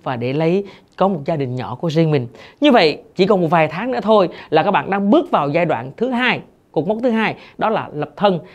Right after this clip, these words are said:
Tại sao lập nghiệp thầy không nói đến? Lập nghiệp là các bạn đã chọn một nghề, chọn một ngành để học rồi. Và đó, mặc dù nó chưa phải là, à, nghề nghiệp chính thức của các bạn, nhưng ít nhất chính bốn năm đại học ở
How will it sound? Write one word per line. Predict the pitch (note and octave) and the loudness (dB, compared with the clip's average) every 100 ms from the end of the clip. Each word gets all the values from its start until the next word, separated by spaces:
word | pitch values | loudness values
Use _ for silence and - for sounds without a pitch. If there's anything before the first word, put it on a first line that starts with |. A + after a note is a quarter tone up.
| - | -4
Tại | F3+ F3+ | -2 0
sao | C4+ C4+ | 0 2
lập | G#3 - | 0 0
nghiệp | F#3 G#3 G3+ - | 4 4 4 0
thầy | - F3 | -4 0
không | G3 | 0
nói | G#3 | 2
đến? | A#3 C#4+ - - - | 2 2 -2 -10 -2
Lập | F3 G3 | 0 4
nghiệp | F#3+ F#3+ F#3+ | 4 4 2
là | E3 | 0
các | D#3+ | 2
bạn | F#3 C#3 | -2 -2
đã | D#3 | -4
chọn | - C3 D#3 | -2 -4 -2
một | D3+ - | -6 -6
nghề, | E3+ F3+ F3 C3 - | 0 2 4 2 -4
chọn | - D#3 | -6 -4
một | D#3 - | -4 -6
ngành | E3 E3 | -4 0
để | D#3+ G#3 | 2 2
học | G3 - | 0 2
rồi. | F3+ D#3 - - - | 2 2 -2 -16 -6
Và | F3 E3 | 0 2
đó, | F3 G#3+ D4 D#4+ _ _ - | 4 2 2 -4 _ _ -2
mặc | G#3 - | -2 4
dù | A#3 G#3+ | 6 6
nó | A3+ - | 4 0
chưa | - E4 D#4 D#4 | 6 6 6 0
phải | B2+ A#3+ | -4 -2
là, | G3+ D3 - - _ | 0 -2 -8 -20 _
à, | E3+ | 0
nghề | E3+ G3 F#3 | 4 6 6
nghiệp | F3 F3+ | 2 2
chính | D4+ | 2
thức | E4+ | 2
của | |
các | - D#4 | 0 0
bạn, | D#4 C#3 C#3+ - - - | 2 2 -2 -10 -14 -6
nhưng | B3 | 0
ít | C#4+ C#4+ | 0 2
nhất | D#4+ F#4 - | 2 2 2
chính | C#4 D#4+ C#4+ | 0 2 4
bốn | D4 F4+ | 6 4
năm | E4+ C4 | 2 -2
đại | D#3 | -2
học | D#3 - - | -2 -4 -8
ở | - | -2